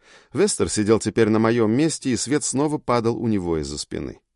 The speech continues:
Он был в своём репертуаре. Настроение у него улучшилось, и он явно горел желанием пообщаться.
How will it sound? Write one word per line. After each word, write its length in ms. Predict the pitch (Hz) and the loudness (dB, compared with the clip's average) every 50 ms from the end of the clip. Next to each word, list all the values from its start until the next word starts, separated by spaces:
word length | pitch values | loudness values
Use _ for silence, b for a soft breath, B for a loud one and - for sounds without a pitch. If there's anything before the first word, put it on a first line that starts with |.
| _ _ _ _ _ _ _ | _ _ _ _ _ _ _
Он 280 | - 196 196 175 156 139 | -2 0 0 0 0 0
был 160 | 151 147 120 | 0 0 0
в 40 | - | -2
своём 380 | - - 117 104 98 95 92 87 | -2 0 2 2 2 2 2 0
репертуаре. 640 | 85 - 85 78 - - 73 64 52 - - _ _ _ _ _ _ _ _ _ _ _ _ _ _ _ | -2 -2 -4 -8 -6 -8 -8 -8 -8 -12 -16 _ _ _ _ _ _ _ _ _ _ _ _ _ _ _
Настроение 580 | 165 185 - - 220 226 240 233 220 190 165 | -2 -2 0 0 0 0 0 2 2 4 4
у 80 | 147 139 | 4 4
него 240 | 135 135 123 131 135 | 2 4 4 4 2
улучшилось, 720 | - 139 139 160 208 233 220 - - 220 208 180 131 - | 4 2 2 2 0 -2 -2 -4 -2 0 2 2 2 4
и 60 | 151 | 4
он 140 | 151 143 127 | 4 6 4
явно 440 | 110 95 107 131 151 165 165 170 160 | 4 6 4 4 4 2 0 0 2
горел 280 | 131 123 110 117 117 | 4 4 4 4 4
желанием 520 | 95 78 98 98 95 87 85 82 78 73 73 | 2 2 2 2 2 2 2 0 -2 -4 -4
пообщаться. 640 | - 71 73 - - - 62 65 - - - - | -6 -8 -8 -8 -10 -12 -14 -12 -12 -14 -14 -14